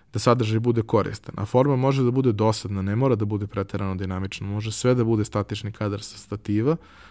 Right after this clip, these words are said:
to će biti sasvim, sasvim okej ako je ono što vi pričate dovoljno dobro. Ipak, ako hoćete da snimite i nešto dinamičnije, ako hoćete da snimite nešto iz ruke, ako hoćete da snimite neke intervjue, razmislite da investirate u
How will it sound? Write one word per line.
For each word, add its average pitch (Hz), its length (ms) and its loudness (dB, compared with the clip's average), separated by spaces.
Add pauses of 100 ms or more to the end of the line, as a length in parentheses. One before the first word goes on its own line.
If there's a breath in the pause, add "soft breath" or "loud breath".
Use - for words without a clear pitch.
(120 loud breath)
to 113 140 0
će 113 120 -4
biti 110 340 -2 (260 soft breath)
sasvim, 107 500 -2
sasvim 101 400 -2
okej 104 320 -2
ako 98 200 -6
je 101 60 -2
ono 95 120 -4
što - 180 -10
vi 98 120 -6
pričate - 540 -12 (340)
dovoljno 87 340 -6
dobro. - 300 -10 (760 loud breath)
Ipak, 123 640 -2
ako 107 240 -4
hoćete - 460 0
da 101 100 -4
snimite 101 520 -2
i 104 120 -2
nešto 92 400 -4
dinamičnije, 98 640 -2
ako - 120 -8
hoćete - 300 -2
da 98 40 -2
snimite 101 420 -2
nešto 98 340 -4
iz 98 120 -2
ruke, 113 320 -2
ako 107 140 -6
hoćete - 280 -6
da 107 40 -4
snimite 104 380 -6
neke 98 300 -6
intervjue, 104 500 -2 (720 loud breath)
razmislite 160 680 2
da 156 140 0
investirate 135 920 2
u 120 380 2